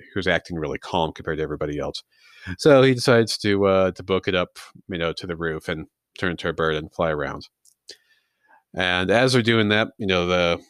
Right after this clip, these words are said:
the crowd from inside of the theater there is outside. Cal decides to kinda make a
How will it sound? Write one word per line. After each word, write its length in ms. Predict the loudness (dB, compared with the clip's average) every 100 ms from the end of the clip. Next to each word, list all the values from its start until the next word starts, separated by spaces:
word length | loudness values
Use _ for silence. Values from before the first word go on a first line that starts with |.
| _
the 80 | -6
crowd 240 | 0 0 0
from 120 | -2
inside 400 | -2 0 2 2
of 120 | 0
the 160 | -4 -2
theater 300 | -2 -2 0
there 160 | 0
is 100 | 0
outside. 540 | 0 -2 -2 0 0 -4 _ _ _ _ _
Cal 140 | 2 4
decides 340 | 6 4 4
to 220 | 2 2 0
kinda 140 | -2 0
make 120 | 0
a 120 | -2